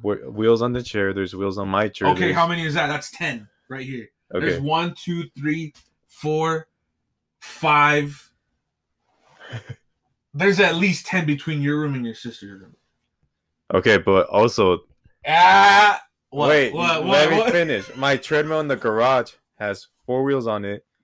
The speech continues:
Speaker 1: I have more
Speaker 2: The
Speaker 1: chairs
Speaker 2: wheels
Speaker 1: here.
Speaker 2: have to, <sighs> I guess you can count those wheels.
Speaker 1: They are wheels 'cause you move the treadmill around.
Speaker 2: Oh, those wheels. Okay, okay.
Speaker 1: No, I'm not talking about tires, man. I'm not
Speaker 2: Mm.
Speaker 1: talking about, like, shit like that. I'm talking about wheels.
Speaker 2: Okay, go. Keep going. Keep going.
Speaker 1: Okay, there's those wheels, right?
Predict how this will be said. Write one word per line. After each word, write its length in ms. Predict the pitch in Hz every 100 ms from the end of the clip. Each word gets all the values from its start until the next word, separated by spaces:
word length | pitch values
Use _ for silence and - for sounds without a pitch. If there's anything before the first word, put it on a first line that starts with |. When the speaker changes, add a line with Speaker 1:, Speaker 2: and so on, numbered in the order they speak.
| _ _ _ _ _ _
Speaker 1:
I 120 | 107
have 140 | 117 110
more 260 | 120 160
Speaker 2:
The 80 | 147
Speaker 1:
chairs 160 | 202 196
Speaker 2:
wheels 120 | 214 220
Speaker 1:
here. 80 |
Speaker 2:
have 120 | 220 208
to, 160 | 147 - -
<sighs> 200 | - -
I 60 | 123
guess 460 | 117 117 110 - -
you 80 | 107
can 160 | 110
count 220 | - 107 _
those 180 | 101 _
wheels. 320 | _ _ -
Speaker 1:
They 100 | 117
are 180 | 143 151
wheels 260 | 160 190 156
'cause 300 | 135 113 113
you 180 | 120 123
move 300 | 123 135 131
the 160 | 131 123 _ -
treadmill 420 | 143 180 165 110
around. 340 | 95 90 82
Speaker 2:
Oh, 280 | 208 233 208
those 420 | 147 208 247 233
wheels. 300 | 185 180 135 117
Okay, 180 | -
okay. 180 | 104 _ _ -
Speaker 1:
No, 140 | 110
I'm 140 | 110 123
not 140 | 131
talking 160 | 147 139
about 200 | 101 -
tires, 360 | 120 139 101 90
man. 140 | 95
I'm 80 | 101
not 140 | 120 131
Speaker 2:
Mm. 40 |
Speaker 1:
talking 160 | 117 117
about, 200 | 104 98
like, 180 | 90 87
shit 220 | - 110 117
like 180 | 90
that. 80 | 107
I'm 120 | 104
talking 160 | 107 107
about 260 | 92 85 90
wheels. 220 | 110 107
Speaker 2:
Okay, 120 | 151 139
go. 260 | 139 120
Keep 200 | - 139
going. 180 | 123 107
Keep 160 | 117 110
going. 160 | 104 _ _ -
Speaker 1:
Okay, 280 | 98 - 92
there's 220 | 98 101
those 260 | 110 120 113
wheels, 280 | 117 95
right? 240 | 95 101